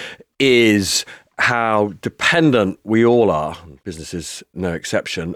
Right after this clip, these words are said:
on what's called critical infrastructure. And infrastructure can go down because of incompetence,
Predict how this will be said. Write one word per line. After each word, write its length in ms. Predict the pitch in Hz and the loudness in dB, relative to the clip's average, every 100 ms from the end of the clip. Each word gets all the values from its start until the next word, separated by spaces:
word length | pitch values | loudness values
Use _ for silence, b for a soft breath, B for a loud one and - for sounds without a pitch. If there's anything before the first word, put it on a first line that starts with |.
| - | -2
on 420 | 104 101 98 101 - B - | 2 4 4 0 -6 B -4
what's 220 | 120 - | -2 0
called 280 | - 110 101 | -2 -4 -4
critical 800 | - - 143 113 - 95 92 - - | -6 -2 -2 -2 0 0 0 -4 -4
infrastructure. 880 | 117 107 - - 82 - - 107 143 _ - | -2 -2 -6 -4 -6 -6 -4 -2 -4 _ -4
And 560 | 131 120 113 113 101 - 139 | -2 0 0 0 -2 -4 -4
infrastructure 460 | 135 120 135 113 | -2 0 -2 -2
can 220 | - 110 | -2 0
go 180 | 110 107 | 2 2
down 400 | 107 104 101 98 | 2 0 0 0
because 220 | 92 101 | -2 -2
of 60 | 95 | -2
incompetence, 640 | 95 123 143 214 208 - | 0 -2 0 -2 -2 -8